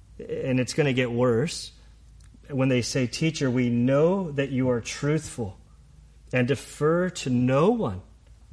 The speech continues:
for you are not partial in any to any, but teach the way of God in truth. Uh, in Luke chapter twenty,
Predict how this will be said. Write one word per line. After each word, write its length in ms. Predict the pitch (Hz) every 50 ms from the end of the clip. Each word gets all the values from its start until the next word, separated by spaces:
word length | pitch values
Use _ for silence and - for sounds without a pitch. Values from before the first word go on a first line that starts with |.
| - - - - - - -
for 220 | - - 156 147
you 380 | 139 131 135 151 180 208 196 175
are 240 | 151 131 120 113 -
not 360 | 208 127 143 165 208 226 -
partial 580 | - - - 165 208 262 254 - - 143 120 123
in 80 | 131 131
any 480 | 139 - 165 165 185 233 247 160 101 - - - - -
to 140 | - - 151
any, 400 | 165 165 254 285 247 135 95 - - - - - - - - - - - - - - -
but 200 | - 151 156 156
teach 400 | - - 185 202 185 - - -
the 120 | - 160 143
way 360 | 127 131 143 156 180 190 190
of 180 | 170 131 120
God 300 | - 147 143 160 175 165
in 160 | 151 123 113 107
truth. 760 | - - - - 143 143 180 254 294 254 160 - - - - - - - - - - - - - - -
Uh, 120 | 139 135 -
in 240 | - 135 139 135 135
Luke 340 | 147 165 226 277 - - - - - - - 139
chapter 280 | - 170 156 - 160 139
twenty, 540 | - - 160 147 147 143 151 147 151 -